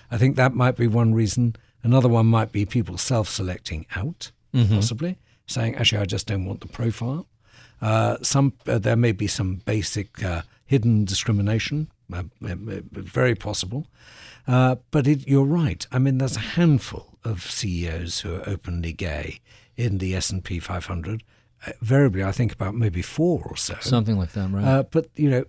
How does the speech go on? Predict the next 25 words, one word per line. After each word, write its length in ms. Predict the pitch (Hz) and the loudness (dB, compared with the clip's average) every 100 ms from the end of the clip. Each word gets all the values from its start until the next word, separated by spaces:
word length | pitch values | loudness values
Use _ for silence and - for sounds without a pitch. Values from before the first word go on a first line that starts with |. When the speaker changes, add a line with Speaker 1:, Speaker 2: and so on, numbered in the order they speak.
| _ | _
Speaker 1:
statistically, 1040 | - - - - - - - 151 - 90 95 | -8 -4 -4 -2 0 0 -2 -4 -4 -4 0
we 160 | 127 | 0
should 200 | 120 131 | 0 0
have 180 | 113 120 | -4 -2
twenty-five 480 | - 139 117 131 120 | 2 2 2 0 0
to 80 | 117 | -2
fifty. 460 | 175 160 - - - _ _ - | -2 -2 -4 -14 -16 _ _ -10
So 300 | - 135 123 | 0 2 4
something's 580 | - 165 143 139 127 92 | 4 2 4 4 4 4
wrong 360 | 117 165 160 | 4 6 4
here. 300 | 85 - 92 - | 2 -4 -8 -6
Either 520 | - 156 175 110 98 104 - - - | 2 4 6 4 0 -2 -10 -16 -2
twenty, 480 | 143 135 - 127 107 - - | 2 2 2 0 0 -10 -8
twenty-one 840 | 135 139 - 131 110 127 123 110 | 0 2 2 2 4 4 4 2
to 260 | - 104 104 | 0 -2 -4
forty-six, 1000 | - 143 131 120 110 - 113 - - - - | -2 0 2 0 -2 0 -2 -4 -10 -8 2
Speaker 2:
Right. 280 | 117 - 127 | 2 2 0
Speaker 1:
uh, 100 | 120 | 2
C 300 | - 135 120 | 4 4 6
E 100 | 117 | 4
Os 140 | 104 | 4
are 80 | 107 | 2
in 100 | 104 | 0
the 80 | 107 | -2
closet, 640 | - 143 120 - - | -2 0 0 -2 -10